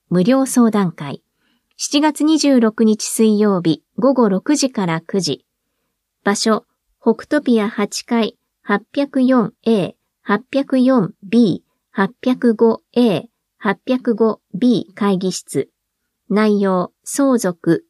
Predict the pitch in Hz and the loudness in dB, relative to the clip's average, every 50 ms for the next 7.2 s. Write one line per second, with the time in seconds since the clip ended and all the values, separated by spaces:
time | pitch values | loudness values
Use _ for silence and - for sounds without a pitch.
0 | _ - 180 170 254 262 254 226 185 151 156 147 - _ _ _ _ _ _ _ | _ -6 -2 0 2 2 2 2 0 0 -2 -4 -6 _ _ _ _ _ _ _
1 | _ - - 202 240 277 285 - 285 285 277 262 285 285 269 247 233 214 196 190 | _ -4 0 0 2 2 0 0 0 0 2 2 2 2 2 2 2 2 2 0
2 | 180 190 175 170 175 175 170 _ _ _ _ _ - 180 180 240 269 277 277 - | 0 0 0 2 0 0 -2 _ _ _ _ _ -4 0 2 2 2 2 2 2
3 | 262 247 233 220 - 208 196 170 165 - - 147 - _ _ _ _ _ _ _ | 2 2 2 2 0 -2 -4 -4 -6 -6 -8 -8 -8 _ _ _ _ _ _ _
4 | _ _ - - 240 247 247 247 - 233 220 220 214 - 226 208 185 175 - - | _ _ -6 -2 0 2 2 2 2 2 2 0 0 -2 -2 -2 -2 -4 -6 -8
5 | - - - _ _ _ _ _ - 180 202 214 208 196 - 196 190 180 190 - | -8 -8 -10 _ _ _ _ _ 0 4 4 4 4 2 0 -2 -2 -2 -4 -6
6 | _ _ _ - - - 247 262 269 254 254 247 233 240 - 233 214 185 - - | _ _ _ -10 -4 0 0 2 4 4 4 2 2 0 0 -2 -2 -2 -2 -4
7 | - 147 151 - | -6 -6 -6 -8